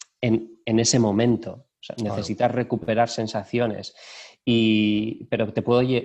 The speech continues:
Speaker 1: pues te puede producir cierta frustración enfrentarte al repertorio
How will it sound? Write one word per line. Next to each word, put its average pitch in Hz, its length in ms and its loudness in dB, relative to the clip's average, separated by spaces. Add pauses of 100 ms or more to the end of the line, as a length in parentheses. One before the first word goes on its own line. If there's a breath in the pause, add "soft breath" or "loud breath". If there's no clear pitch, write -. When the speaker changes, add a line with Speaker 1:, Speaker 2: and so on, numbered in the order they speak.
Speaker 1:
pues 110 100 -4
te 107 100 -2
puede 123 280 2
producir 110 680 -2
cierta 110 400 -2
frustración 110 840 -4 (400 soft breath)
enfrentarte 107 560 -2
al 113 60 4
repertorio 120 720 -2